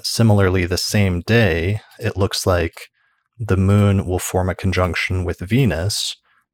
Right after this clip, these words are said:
where Venus is at two degrees of Sagittarius, and the moon will catch up to Venus and conjoin Venus also at two degrees of Sagittarius. So that's basically in terms of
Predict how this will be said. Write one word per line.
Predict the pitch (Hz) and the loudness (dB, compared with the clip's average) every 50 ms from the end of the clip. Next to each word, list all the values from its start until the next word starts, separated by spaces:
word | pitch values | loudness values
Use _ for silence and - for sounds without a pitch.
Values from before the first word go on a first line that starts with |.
| _ _ _ | _ _ _
where | 101 95 92 92 | -2 0 0 0
Venus | 87 98 98 98 92 98 - - | 0 2 2 4 4 2 2 0
is | 101 92 - | 0 0 0
at | 80 - - | -2 -2 -2
two | - - - 123 127 | -6 -2 0 2 2
degrees | 123 113 - 113 107 107 101 101 98 - - - - - _ _ _ _ _ _ _ | 0 0 2 2 4 4 4 2 0 -2 -4 -8 -10 -12 _ _ _ _ _ _ _
of | - 95 90 92 92 87 - - - _ _ _ _ _ _ _ | -2 0 2 2 0 -2 -6 -14 -20 _ _ _ _ _ _ _
Sagittarius, | - - 98 95 - - - - 98 95 98 95 95 98 - - - - - _ _ _ _ _ _ _ _ - | -2 -2 0 -2 -2 -4 -2 0 2 2 4 2 2 0 0 -4 -8 -10 -12 _ _ _ _ _ _ _ _ -6
and | 87 90 92 90 90 90 87 - - - | -2 0 0 0 0 -2 -4 -8 -8 -10
the | 107 101 - 92 | -6 -4 -2 0
moon | 95 98 98 98 98 98 98 95 98 92 | 2 2 4 4 4 2 2 0 -2 -4
will | - 92 95 90 87 90 | -4 -2 0 0 0 0
catch | - - - - 101 - - | -2 -4 -2 -2 0 0 0
up | 95 - - | -2 -2 -2
to | 110 101 | -4 0
Venus | - 104 107 113 117 104 - | 2 2 4 4 2 2 0
and | 92 87 90 | -4 -4 -6
conjoin | - - 92 87 - 95 92 95 92 92 90 | -6 -6 -4 -2 0 0 2 2 0 0 -2
Venus | 90 87 85 82 82 85 - - - - - | -4 -6 -6 -6 -6 -6 -6 -8 -8 -10 -2
also | - 107 113 101 - - 85 85 | 0 2 2 2 0 -2 -4 -4
at | - - | -4 -6
two | - - 104 87 | -6 -6 -4 -4
degrees | 92 - - 85 85 85 90 95 - | -6 -8 -8 -8 -8 -8 -8 -8 -6
of | - - 98 87 87 92 95 - - - | -2 -2 -2 -2 -2 -6 -8 -12 -14 -10
Sagittarius. | - - 87 82 - 82 - - 85 92 113 139 139 - - - - _ _ _ _ _ _ _ _ _ _ _ _ _ _ _ _ _ _ _ _ _ | -6 -6 -6 -6 -6 -8 -6 -4 -4 -2 -4 -4 -6 -8 -10 -10 -12 _ _ _ _ _ _ _ _ _ _ _ _ _ _ _ _ _ _ _ _ _
So | - - - - 101 95 90 87 - - 98 | -12 -8 0 2 2 2 2 0 -2 -4 -2
that's | 101 98 101 - - - - _ _ - | 0 0 0 -2 -4 -10 -10 _ _ -6
basically | 110 113 117 110 - 120 110 - 113 104 92 | -2 0 0 2 0 -2 -2 0 0 0 0
in | 87 90 87 | 0 -2 -4
terms | - - 98 92 90 87 - | -2 -2 -2 0 0 0 0
of | 98 90 87 87 - - | 0 -2 -2 -4 -8 -12